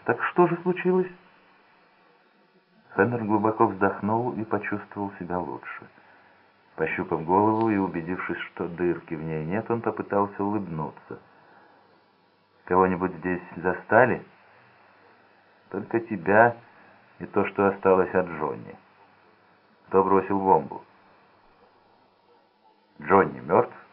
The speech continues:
"Мертвее не бывает". Феннер оглянулся и посмотрел на разрушенный дом. Потом, не твердо ступая, отошел под дерево в тень,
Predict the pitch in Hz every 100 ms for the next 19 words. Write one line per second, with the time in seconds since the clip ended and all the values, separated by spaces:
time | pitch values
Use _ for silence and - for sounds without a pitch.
0 | _ _ _ _ _ _ _ _ _ _
1 | _ - 120 - 123 113 101 104 101 107
2 | 69 55 55 - - - _ _ _ _
3 | _ _ _ _ _ _ _ _ _ _
4 | - 92 101 104 98 95 95 101 98 95
5 | 95 - 90 - 90 87 85 85 80 80
6 | - 80 78 60 - - _ _ _ _
7 | _ _ _ _ _ _ - - 95 98
8 | - - - - _ 98 92 90 82 87
9 | - 87 92 87 82 82 - 85 82 80
10 | 78 90 95 85 - - 92